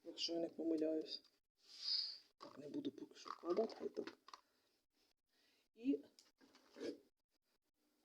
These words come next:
далі пішла декоративка вже в мене майже. Да, все вже декоративка. Так, олівець від Wet n Wild. В мене була косметика від цю-, від цього бренду.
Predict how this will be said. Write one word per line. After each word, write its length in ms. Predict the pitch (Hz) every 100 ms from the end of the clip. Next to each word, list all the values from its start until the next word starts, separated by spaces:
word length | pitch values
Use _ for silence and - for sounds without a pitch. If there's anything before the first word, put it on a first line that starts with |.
| _ _ - - 160 160 156
далі 220 | 165 165 160
пішла 340 | 160 - 156
декоративка 760 | 165 - 156 - - 185 - 247
вже 140 | 247
в 60 | 254
мене 240 | 262 254
майже. 360 | 254 254 247 247 -
Да, 220 | - -
все 180 | - 180
вже 160 | 180 175
декоративка. 760 | 170 170 170 170 160 151 - 165 - - - - - _ _
Так, 140 | 160 156 -
олівець 580 | 180 208 220 175 156 -
від 140 | 160
Wet 320 | - 175 170
n 180 | 170 170
Wild. 320 | 180 226 262
В 40 | 202
мене 180 | 190 175
була 240 | 170 170
косметика 560 | 190 214 240 233 - 220
від 180 | 220
цю-, 680 | - 220 220 220 220 214 214
від 160 | 208 208
цього 240 | 208 202
бренду. 560 | 196 202 202 202 196 202